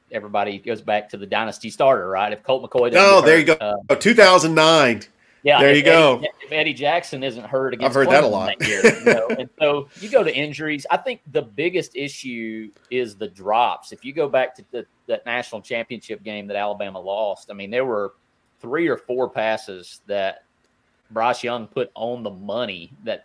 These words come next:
Speaker 1: the Alabama receivers just flat out dropped. I do think there's some similarities, and I think that actually works in Georgia's favor, although I have seen some Jalen Milroe slander on the timeline today, which is not what I expected. I thought there would be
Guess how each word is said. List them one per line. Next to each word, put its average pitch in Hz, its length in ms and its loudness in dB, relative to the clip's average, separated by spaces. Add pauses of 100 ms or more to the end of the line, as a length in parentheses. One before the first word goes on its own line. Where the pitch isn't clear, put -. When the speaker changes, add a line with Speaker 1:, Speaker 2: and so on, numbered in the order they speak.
(160)
Speaker 1:
the 107 140 -6
Alabama 120 420 -2
receivers 107 640 -12 (540)
just 143 200 -12
flat 147 200 2
out 117 240 0
dropped. 110 460 -2
I 147 160 -6
do 240 160 -6
think 190 220 -4
there's 139 220 -6
some 151 280 -6
similarities, 175 800 -10
and - 140 -10
I 123 40 -2
think 175 220 -10
that 156 180 -2
actually 143 380 -8
works 117 440 -10
in 110 140 -16
Georgia's 107 400 -8
favor, 101 600 -6 (360)
although 156 340 2
I 147 120 0
have 180 240 -8
seen 175 300 -12
some 175 340 -8
Jalen 160 380 -6
Milroe 170 360 -2
slander 170 600 -8 (420)
on 123 240 -6
the 117 120 -10
timeline 131 580 -6
today, 90 380 -6
which 101 240 -16
is - 220 -20 (220)
not 180 300 0
what 175 160 2
I 139 140 4
expected. 120 720 -2
I 135 120 0
thought 156 280 0
there 127 140 -6
would 113 160 -12
be 113 380 -8